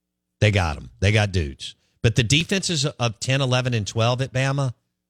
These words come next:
long gone. Rear view mirror, and they're not coached as well.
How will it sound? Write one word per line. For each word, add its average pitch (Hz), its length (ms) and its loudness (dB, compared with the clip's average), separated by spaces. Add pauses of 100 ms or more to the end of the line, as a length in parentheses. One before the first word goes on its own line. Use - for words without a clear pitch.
(140)
long 165 240 2
gone. 123 280 -2 (1080)
Rear 147 200 6
view 143 180 0
mirror, 107 440 2
and 127 140 4
they're 131 80 0
not 131 200 0
coached 113 340 -2
as 101 140 -2
well. 101 420 0